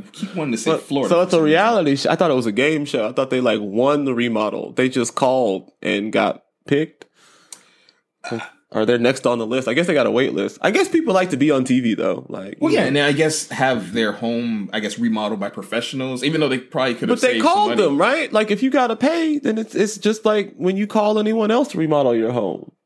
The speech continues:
Speaker 1: Okay, so, like, the reality T V shows, like, when people used to wanna go to Black Ink Crew to get a tattoo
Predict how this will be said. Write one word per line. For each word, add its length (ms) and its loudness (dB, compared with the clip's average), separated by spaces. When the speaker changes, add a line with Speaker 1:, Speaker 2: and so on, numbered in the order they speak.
Speaker 1:
Okay, 160 4
so, 140 0
like, 160 0
the 80 -8
reality 400 0
T 120 0
V 60 2
shows, 280 2
like, 160 -2
when 140 0
people 260 0
used 160 -2
to 80 -2
wanna 160 -2
go 120 0
to 60 -2
Black 260 0
Ink 160 0
Crew 340 0
to 100 -2
get 260 -2
a 60 0
tattoo 600 0